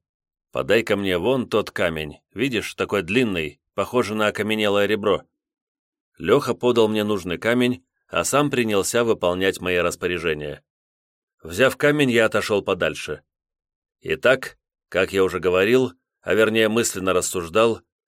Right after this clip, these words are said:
самой большой проблемой в предстоящей операции было перерезать кости.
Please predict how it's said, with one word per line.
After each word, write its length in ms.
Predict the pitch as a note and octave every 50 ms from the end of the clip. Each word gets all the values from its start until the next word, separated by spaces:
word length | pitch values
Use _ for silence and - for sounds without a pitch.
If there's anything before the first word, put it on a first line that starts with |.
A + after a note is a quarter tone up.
| _ _ _ _ _ -
самой 280 | - G2+ B2 B2+ C3 B2
большой 340 | A2+ B2+ A#2+ - B2+ B2 A2+
проблемой 540 | - A2+ A2 G#2 A2 A2+ A#2 A2 G#2+ G2
в 80 | - -
предстоящей 640 | G2 G2+ F#2 - - G2+ G2 G2 F#2+ F#2 - - F2+
операции 640 | E2+ D#2 - F#2+ G2 A2+ B2 A#2+ - - B2+ B2 A#2
было 340 | F#2+ E2+ F#2+ A2 A#2 B2+ B2+
перерезать 600 | B2+ - G2 F#2 F#2 F2+ F#2+ G2 E2+ G2+ F#2+ -
кости. 500 | - - A2+ F#2+ - - - E2+ D2 -